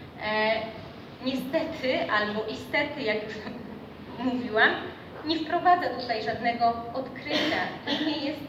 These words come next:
e, to nie jest, to nie jest Ameryka, to nie jest nowy ląd, który jest odkłada-, e, który jest odkrywany. E, to jest po prostu, e,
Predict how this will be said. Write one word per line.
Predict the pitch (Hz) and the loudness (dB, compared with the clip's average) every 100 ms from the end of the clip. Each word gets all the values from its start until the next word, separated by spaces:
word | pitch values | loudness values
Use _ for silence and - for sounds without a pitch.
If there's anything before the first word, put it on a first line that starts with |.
| 226 | -4
e, | 233 | -2
to | 233 254 254 | -2 -4 -2
nie | 254 | 0
jest, | 254 247 - - - 269 | 0 -2 -6 -10 -8 -4
to | |
nie | 254 | 0
jest | 254 - | 0 0
Ameryka, | 240 254 254 262 226 | 0 2 2 2 0
to | 254 | -2
nie | 233 | -4
jest | 233 - | -6 -2
nowy | 220 240 | -2 0
ląd, | 240 226 - - | 2 2 0 -6
który | 214 | -8
jest | 196 196 | -8 -8
odkłada-, | 202 - 196 185 202 208 | -8 -8 -6 -4 -4 -4
e, | 214 214 | -2 -2
który | 214 214 | -4 -6
jest | 202 196 | -6 -6
odkrywany. | - - 240 220 202 196 233 - - - - - | -8 -8 -6 0 0 0 -2 -2 -6 -10 -12 0
E, | 220 220 | 0 2
to | 269 | 0
jest | 262 262 | -2 -2
po | 262 | -6
prostu, | - 262 254 254 277 | -4 -2 -2 -4 -6
e, | 294 302 - - 208 208 208 208 208 208 | -6 -8 -10 -8 -4 0 0 2 0 0